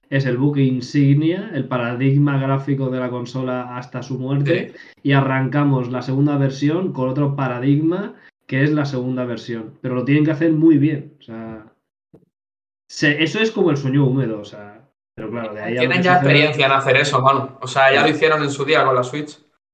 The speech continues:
Speaker 1: No.
Speaker 2: Lo malo es que luego el resto de juegos no puedan llegar a igualar lo que han hecho esta gente, porque es lo que ha pasado con la Switch uno, digamos.
Speaker 1: Ahí está.
Speaker 2: Entonces,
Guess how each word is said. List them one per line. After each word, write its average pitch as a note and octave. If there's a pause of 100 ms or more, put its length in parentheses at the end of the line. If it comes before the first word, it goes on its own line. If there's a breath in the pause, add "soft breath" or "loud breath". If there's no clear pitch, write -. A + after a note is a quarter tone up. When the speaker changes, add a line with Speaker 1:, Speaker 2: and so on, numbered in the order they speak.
(180)
Speaker 1:
No. A#2+
Speaker 2:
Lo C3+
malo D3+
es E3+
que C#3+
luego D3
el D#3
resto D#3
de D3+
juegos D#3
no D#3
puedan D3+
llegar C#3+
a C#3
igualar C3
lo C3+
que C3
han C3+
hecho C3+
esta B2+
gente, C3+
porque A#2+
es B2
lo C3+
que C3
ha B2+
pasado C3
con C3
la B2+
Switch B2+
uno, B2+ (140)
digamos. B2+ (160)
Speaker 1:
Ahí G#2+
está. G#2 (280)
Speaker 2:
Entonces, B2+